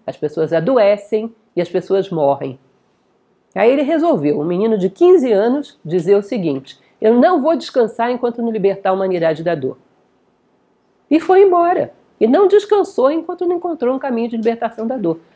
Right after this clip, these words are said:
O homem é do tamanho das suas dificuldades. Imaginem um problema desse tamanho na vida de um menino de quinze anos. Que tamanho tinha esse ser humano pra chegar a fazer o que ele fez? Esse foi Siddhartha Gautama, o Buda.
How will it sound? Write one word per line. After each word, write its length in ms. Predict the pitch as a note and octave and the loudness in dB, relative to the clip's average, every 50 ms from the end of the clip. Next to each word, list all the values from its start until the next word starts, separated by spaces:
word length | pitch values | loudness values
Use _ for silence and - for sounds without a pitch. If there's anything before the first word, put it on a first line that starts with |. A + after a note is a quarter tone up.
| _ _ _ - | _ _ _ 0
O 60 | G#3+ | 2
homem 500 | G#3+ A3 A#3 C4+ D4+ C#4+ C4+ A#3 G3 F3+ | 4 6 6 4 4 2 0 0 -2 -2
é 60 | F3+ F3 | -2 -2
do 120 | D#3+ G3 | -2 -2
tamanho 800 | G3 A3+ A#3 G#3+ G3 F#3+ A3+ C4+ D#4 D#4+ D#4 E4 E4 D#4+ E4+ - _ _ _ - | -2 -2 -4 -4 -2 0 0 0 2 2 0 0 0 -2 -2 -6 _ _ _ -6
das 220 | F3 G3 F#3+ G3 | -2 -2 -2 -2
suas 280 | - - G3 F#3 F#3 - | -2 -2 0 0 0 -2
dificuldades. 840 | - - F#3+ F#3 - E3+ D3+ C3+ C3+ B2 A#2+ A#2+ A#2+ - - - _ _ _ _ _ _ _ _ _ _ _ _ _ _ _ _ _ - | -4 -4 -4 -4 -2 -2 -4 -4 -4 -6 -6 -8 -10 -12 -18 -20 _ _ _ _ _ _ _ _ _ _ _ _ _ _ _ _ _ -2
Imaginem 560 | F#3 F#3+ G3 G#3 G3 F3+ B3 D4 D4 E4+ F4 | 0 2 4 4 4 4 4 2 4 4 2
um 60 | D#4 | 2
problema 480 | B3 B3+ A#3+ A3+ F#3 F#3+ G3+ G3 F#3+ F#3 | 2 4 2 2 4 2 2 0 0 -2
desse 380 | E3+ E3 C4 F4 F#4+ - - - | -4 -2 -2 -2 -4 -4 -6 -6
tamanho 400 | - C4+ G#3+ F#3+ G3 A3+ A#3+ B3 | -4 -2 -2 -2 -2 -2 -2 -2
na 100 | B3+ A3 | -2 -2
vida 220 | G#3+ A#3 G#3 A3+ | -2 -2 -2 -2
de 100 | G3 A#3 | 0 0
um 40 | A3+ | -2
menino 340 | A#3+ A3 F#3 F3 F#3+ G#3+ G3+ | -2 -2 -4 -4 -4 -4 -4
de 100 | A#3 A3 | -6 -6
quinze 340 | - A3 A3+ A#3 A#3 C4+ | -6 -4 -4 -2 -2 0
anos. 240 | B3+ F#3+ D3 D3 E3 | 0 0 -2 -2 -6
Que 160 | - - D4 | -8 -8 -8
tamanho 720 | D4 - D#4 C#4+ B3 G#3 G3+ A3 C4+ D#4+ D#4+ C#4+ B3+ G3 E3 | -6 -4 -2 -2 0 2 2 2 4 4 4 4 4 2 2
tinha 360 | - - - G3+ F#3+ F3+ E3+ | -2 -2 -2 0 0 0 0
esse 160 | E3 - D#3 | -2 -2 -4
ser 200 | - - E3 D#3 | -2 0 0 0
humano 300 | D#3 D3 C3 C#3 C#3 C#3 - _ _ _ _ _ _ _ | 0 0 -4 -6 -8 -12 -16 _ _ _ _ _ _ _
pra 100 | - E3 | -2 -2
chegar 320 | E3 - G3 E3 F3+ F3 | 0 2 2 2 2 0
a 40 | E3 | 0
fazer 300 | - F#3+ E3 C#3+ C#3+ E3 | -2 -4 -6 -4 -4 -4
o 60 | D#3+ | -4
que 80 | E3 F#3+ | -4 -4
ele 140 | F#3 F#3 F3+ | -6 -6 -6
fez? 360 | _ - C3+ - - - _ _ _ _ _ _ _ _ _ - | _ -10 -10 -10 -12 -14 _ _ _ _ _ _ _ _ _ -2
Esse 240 | F3 G3+ G#3 G#3 B3+ | -2 -2 -2 -2 -6
foi 180 | B3+ - B3+ | -6 -6 -6
Siddhartha 400 | A#3+ - C#4+ A3+ A#3+ A3+ A3+ A#3+ | -6 -6 -6 -6 -6 -6 -6 -6
Gautama, 540 | A3 A#3 B3+ C4+ C4 - - G#3+ G#3 G#3+ A3+ | -6 -4 -4 -6 -6 -6 -6 -6 -4 -4 -6
o 60 | A#3 | -6
Buda. 340 | A3+ A3 G#3 F#3+ C#3+ D#3 - | -4 -2 -2 -2 -2 -4 -8